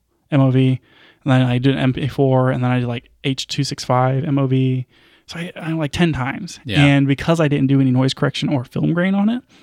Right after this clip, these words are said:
Speaker 1: those exports were
Speaker 2: <laughs>
Speaker 1: quick. Man, like, putting out an ten eighty P, I mean, it took, like, less than ten seconds.
Speaker 2: And that was with multipass on?
Speaker 1: Uh, yeah. Well, no, when you turn multipass on, it took more like thirty seconds. But
Speaker 2: Yeah.
Speaker 1: and that was the other thing is, like,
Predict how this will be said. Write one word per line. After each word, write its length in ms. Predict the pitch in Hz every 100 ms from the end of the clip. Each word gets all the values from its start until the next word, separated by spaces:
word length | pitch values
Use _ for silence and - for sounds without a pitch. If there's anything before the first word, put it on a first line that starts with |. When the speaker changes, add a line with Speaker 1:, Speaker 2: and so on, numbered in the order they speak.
| _
Speaker 1:
those 160 | 190 175
exports 520 | 170 - - - -
were 280 | 196 175 - -
Speaker 2:
<laughs> 80 | -
Speaker 1:
quick. 920 | 135 156 170 269 349 359 - 143 - 156 151 - 131 - - -
Man, 380 | 202 208 151 135
like, 160 | 143 139 - -
putting 260 | 175 190
out 140 | 180 175
an 240 | 147 165
ten 240 | - 156
eighty 220 | 151 165 143
P, 380 | 139 151 180
I 40 | -
mean, 160 | 160
it 60 | - _ _ _ -
took, 240 | - 220 139
like, 180 | - - _ _ - _ _ _ _ 180
less 360 | 151 143 - -
than 140 | 131
ten 220 | - -
seconds. 420 | - - - - -
Speaker 2:
And 120 | 110
that 100 | 113
was 140 | 107
with 100 | 110
multipass 540 | 104 104 117 - 110 -
on? 220 | 120 117 _ _ _ _ -
Speaker 1:
Uh, 60 | 143
yeah. 260 | 139 147 -
Well, 220 | 160 170
no, 360 | 151 165 147 139
when 100 | 147
you 40 |
turn 180 | 170 156
multipass 460 | 131 127 123 143 -
on, 100 | -
it 60 |
took 220 | - - -
more 160 | -
like 100 | 117
thirty 260 | - - 143
seconds. 400 | - - - -
But 160 | - 85
Speaker 2:
Yeah. 140 | 82 - _ _ _
Speaker 1:
and 100 | 151
that 100 | 151
was 80 | 202
the 80 | 151
other 160 | 196 131
thing 180 | 135
is, 160 | 123 123
like, 260 | 135 143